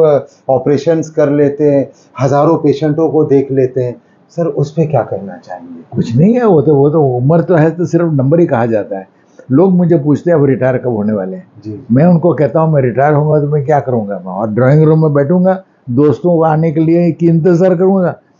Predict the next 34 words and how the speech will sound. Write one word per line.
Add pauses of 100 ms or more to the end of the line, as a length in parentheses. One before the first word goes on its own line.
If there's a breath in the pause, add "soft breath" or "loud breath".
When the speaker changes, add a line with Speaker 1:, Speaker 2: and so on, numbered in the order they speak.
(200 soft breath)
Speaker 2:
यहाँ
पे
मैं
कमरे
में
बैठा
हूँ,
मेरे
पास
दोस्त
तो
वैसे
ही
आके
मिल
जाते
हैं,
तो
मुझे
रिटायर
होने
की
क्या
ज़रूरत
है? (1080)
और
आखिर
में
जिस
इंसान
को
अपना
काम
की